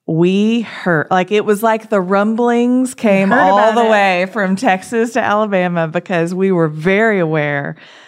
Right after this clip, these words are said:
Speaker 1: of what was happening. And
Speaker 2: Oh, that's cool.
Speaker 1: it was just really cool. And so I was thinking about Passion and you, you know,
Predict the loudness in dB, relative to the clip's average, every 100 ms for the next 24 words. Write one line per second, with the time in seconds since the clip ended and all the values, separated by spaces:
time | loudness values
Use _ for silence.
0 | -8 -4 -2 -2 -2 -2 -2 -2 -4 -2
1 | -2 -2 -4 -4 -2 0 -2 -2 -4 -6
2 | -4 -2 0 0 2 2 2 0 0 2
3 | 2 -2 0 2 2 0 0 2 2 2
4 | 2 0 0 2 2 2 2 0 0 0
5 | 0 0 0 0 0 -2 -2 -2 -2 -2
6 | -2 -2 -2 0 2 4 4 2 2 2
7 | 0